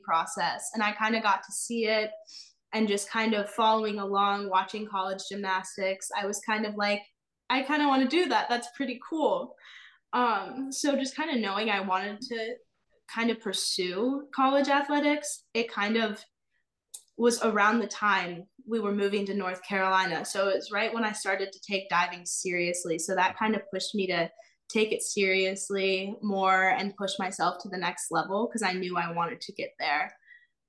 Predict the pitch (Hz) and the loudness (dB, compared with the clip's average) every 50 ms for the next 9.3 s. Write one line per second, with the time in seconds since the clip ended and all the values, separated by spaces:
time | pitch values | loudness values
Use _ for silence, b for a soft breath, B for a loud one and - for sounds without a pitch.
0 | _ _ - 180 190 185 190 185 185 190 180 180 180 - - - - - - - | _ _ -4 -2 0 0 0 0 0 0 0 0 0 -2 -2 -2 -2 -4 -6 -8
1 | - - - - - 214 214 220 214 202 202 - 180 185 190 - - 226 208 180 | -10 -14 -12 -2 0 2 4 4 4 2 2 2 2 2 2 2 -2 -2 -2 -2
2 | 165 - 175 160 165 190 226 247 254 254 254 - _ _ _ _ 214 202 185 180 | -2 -2 -2 0 0 0 2 2 2 2 0 -4 _ _ _ _ -4 -4 -4 -4
3 | - - 214 196 185 185 185 190 - 196 196 196 196 - 180 180 190 202 185 185 | -2 0 2 4 4 4 2 2 4 4 4 4 6 6 6 4 4 4 0 0
4 | - - 180 180 - - 180 190 180 170 165 170 170 170 160 165 208 - _ _ | 0 0 0 -2 -2 -6 -8 -4 -2 0 0 0 -2 -4 -10 -12 -16 -20 _ _
5 | - 185 190 190 180 202 208 208 208 - 240 247 247 247 247 247 247 240 240 226 | -10 -8 -8 -6 -4 -4 -4 -4 0 2 4 6 6 6 6 6 6 4 2 0
6 | 220 - - - - - 185 185 190 190 - - 180 180 180 - - 160 160 165 | -2 -2 -4 -8 -8 -4 0 2 2 2 0 -2 -4 -2 -2 -2 -2 0 0 0
7 | 160 160 156 156 165 - - - 175 175 175 170 165 165 165 170 - - 185 180 | 0 2 2 4 4 2 0 -2 -6 -6 -4 -4 -2 -2 -2 -4 -4 -4 -4 -4
8 | 175 175 175 175 - 180 175 170 170 170 170 - 160 156 - - 147 - 147 156 | 0 0 0 0 0 0 2 2 2 2 0 -4 -6 -4 -4 -4 -2 0 0 0
9 | 160 160 160 165 - | -2 -2 -6 -8 -10